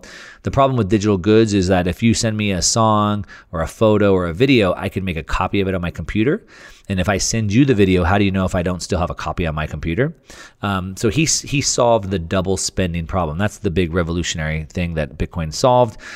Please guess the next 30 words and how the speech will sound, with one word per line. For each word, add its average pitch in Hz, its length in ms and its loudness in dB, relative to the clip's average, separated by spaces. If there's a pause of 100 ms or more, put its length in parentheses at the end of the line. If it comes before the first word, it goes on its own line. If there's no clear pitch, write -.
(220)
um, 92 480 -2
that 98 340 -2
there's 104 240 2
only 113 240 2
one 95 200 2
Bitcoin 87 520 0
and 78 100 -10
it 76 60 -6
can't 85 240 -6
be 80 240 -8 (340)
copied 78 420 -4 (220)
or 78 80 -12
double 69 240 -6
spent. - 380 -14 (1200)
Um, 117 500 0 (380)
in 143 100 -4
addition 131 300 -2
to 127 60 0
that, 123 180 2
a 120 100 -2
couple 131 160 -4
months 123 220 -6
later, 123 320 2
January 117 420 -2
of 98 80 -2
two 113 140 -8
thousand 104 260 -2
nine, 113 300 -6
Satoshi - 580 -6
published 160 560 0